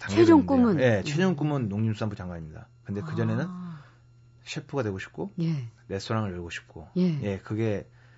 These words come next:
Speaker 2: 이렇게 꿈이 단계가 다 누구나 다 그렇지 않나요? 근데
Speaker 1: 예,
Speaker 2: 거의 다.
Speaker 1: 예,
Speaker 2: 예.
Speaker 1: 예. 그러면 그 농림수산식품부 장관이 돼서 하고 싶은 게 분명히 있으신가 봐요.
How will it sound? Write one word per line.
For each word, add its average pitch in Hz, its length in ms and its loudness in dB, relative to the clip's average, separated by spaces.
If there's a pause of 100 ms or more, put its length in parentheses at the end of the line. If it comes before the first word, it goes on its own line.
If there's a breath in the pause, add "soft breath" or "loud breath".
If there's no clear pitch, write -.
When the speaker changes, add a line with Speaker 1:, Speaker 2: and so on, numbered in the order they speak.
(180 soft breath)
Speaker 2:
이렇게 127 180 -8
꿈이 180 320 -2 (280)
단계가 120 420 -4
다 101 300 -6 (680)
누구나 151 260 4
다 123 100 4
그렇지 135 220 4
않나요? 123 200 4
근데 127 160 2
Speaker 1:
예, 233 120 8
Speaker 2:
거의 202 120 8
다. 220 120 10
Speaker 1:
예, 196 60 6
Speaker 2:
예. 175 360 4
Speaker 1:
예. 143 100 -4
그러면 285 340 6 (400 loud breath)
그 262 180 0
농림수산식품부 233 1160 2
장관이 175 840 2 (220)
돼서 190 240 -2
하고 320 280 0
싶은 294 280 2
게 254 100 4
분명히 208 520 4
있으신가 202 460 -2
봐요. 143 260 -6